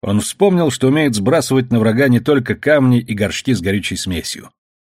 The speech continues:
Стоило парню добавить свои магические таланты к скромным умениям девушек, как на войско Магабы посыпались и ядовитые насекомые, и огненные черви,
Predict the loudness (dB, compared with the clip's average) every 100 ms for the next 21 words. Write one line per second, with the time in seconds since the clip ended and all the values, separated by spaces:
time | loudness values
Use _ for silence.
0 | _ _ _ _ -10 0 4 4 4 2
1 | 2 2 2 4 4 2 2 2 4 4
2 | 2 0 -2 -6 -4 -4 -2 0 2 2
3 | 2 0 -4 _ _ -14 -6 0 2 4
4 | 2 2 0 2 2 2 0 -2 -2 -6
5 | -10 -18 _ _ _ _ _ -2 0 2
6 | 2 2 2 2 2 2 2 0 -2 -4
7 | -2 0 2 2 0 -2 0 2 4 2
8 | 2 0 0 -2 -6 -4 -4 0 0 -2
9 | 0 0 0 -2 -4 -6 -4 -2 0 0
10 | 0